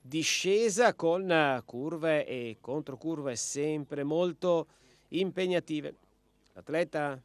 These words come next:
della Focus in testa con, eh, Serena Calvetti, Corate Kit, eh, che la insegue, però con oltre due minuti di ritardo sulla, eh, testa, con, eh, Anna Oberpalleiter terza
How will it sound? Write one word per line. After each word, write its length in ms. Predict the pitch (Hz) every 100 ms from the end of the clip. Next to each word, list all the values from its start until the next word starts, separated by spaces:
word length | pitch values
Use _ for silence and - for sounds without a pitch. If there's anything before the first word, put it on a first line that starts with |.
| _
della 140 | - -
Focus 560 | 156 160 - 151 -
in 180 | 147 139
testa 600 | 196 220 214 - 233 233 _ _ _ _
con, 320 | - 135 151
eh, 340 | 147 131 120 107
Serena 400 | - - 139 151
Calvetti, 540 | 156 151 147 143 - 127
Corate 400 | 127 127 131 117
Kit, 320 | 120 120 139
eh, 180 | 127 120
che 100 | 117
la 60 | 120
insegue, 640 | 113 - 180 160 156 147 - - _ -
però 300 | 202 208 214
con 380 | 151 160 175 156 -
oltre 800 | 175 196 220 - 196 180 131 123
due 440 | 175 214 254 240
minuti 580 | 226 208 170 170 185 170 - - -
di 440 | 127 185 196 190
ritardo 680 | 196 185 160 139 127 156 147
sulla, 720 | - - 156 151 156 156 151 -
eh, 280 | 156 160 -
testa, 460 | 127 117 - 143 - _ _ _
con, 340 | - 120 123 123
eh, 380 | 120 117 120 117 _
Anna 580 | - 151 208 208 208 190
Oberpalleiter 1200 | - 160 190 180 190 190 170 165 160 156 151 147 -
terza 540 | 180 233 240 240